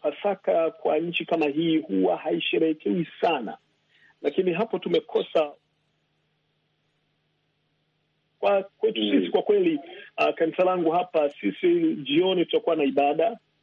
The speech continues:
Speaker 1: ah, kama kawaida ya kuweza kukumbuka mateso ya Yesu Kristo aliyopitia pale msalabani, na hasa tukiazimisha kama siku kuu ya Ijumaa Kuu, ambayo ni siku ya Ijumaa Kuu, ni muhimu sana sana kwetu sisi wa Kristo.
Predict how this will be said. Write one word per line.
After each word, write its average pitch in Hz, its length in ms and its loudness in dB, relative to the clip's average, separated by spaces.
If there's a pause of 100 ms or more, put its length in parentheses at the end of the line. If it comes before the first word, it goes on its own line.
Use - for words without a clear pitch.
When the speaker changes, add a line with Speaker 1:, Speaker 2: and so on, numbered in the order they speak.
Speaker 1:
ah, 135 320 2
kama - 240 -2
kawaida 147 520 2 (120)
ya 156 320 2
kuweza 147 440 0
kukumbuka 160 560 -4
mateso 151 400 -2
ya 139 60 4
Yesu 143 320 2
Kristo - 420 -2 (500)
aliyopitia 127 760 2
pale 139 160 0
msalabani, 117 640 0
na 123 180 -2
hasa 139 280 0
tukiazimisha 131 680 -2
kama 143 360 0
siku 285 260 -8
kuu 330 160 0
ya 311 120 4
Ijumaa 262 380 0
Kuu, - 260 -2 (500)
ambayo 139 280 2
ni 139 200 -2
siku - 180 -2
ya 147 60 4
Ijumaa 139 340 0
Kuu, 180 340 0
ni 131 120 0
muhimu 156 340 0 (140)
sana 165 340 0 (120)
sana 156 400 0
kwetu 143 300 -8 (120)
sisi - 120 -2
wa 143 100 4
Kristo. - 420 -2